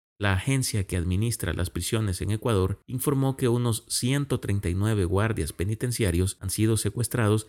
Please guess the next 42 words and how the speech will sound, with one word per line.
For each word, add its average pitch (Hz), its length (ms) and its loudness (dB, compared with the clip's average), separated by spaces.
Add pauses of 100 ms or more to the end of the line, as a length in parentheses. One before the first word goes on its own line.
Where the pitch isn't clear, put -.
(100)
desde 131 440 -2
que 117 120 -2
se 110 160 -2
declaró 110 640 0
el 92 160 0
estado 92 460 0
de 82 120 2
excepción 113 540 -2 (100)
el 87 100 0
lunes, 82 440 0 (540)
una 135 180 2
medida 127 360 2
que 104 180 0
de 90 140 4
hecho 107 220 0
ya 98 220 4
había 101 320 2
sido 101 520 0 (120)
utilizada 95 720 0
con 90 220 -2
anterioridad 87 800 0
por 90 160 -2
el 82 80 0
gobierno 92 460 0
ecuatoriano 110 760 0
con 92 200 -4
escaso 90 440 -2
éxito, 107 460 -2 (400)
y 147 80 -6
por 160 160 0
lo 131 100 2
visto 123 360 0
continuará 92 760 0
así. 85 380 -4 (640)
Y 117 140 2
es 120 120 0
que 120 340 2
la 98 140 2
noche 123 320 0
de 101 100 4
este 113 180 0
viernes 98 560 2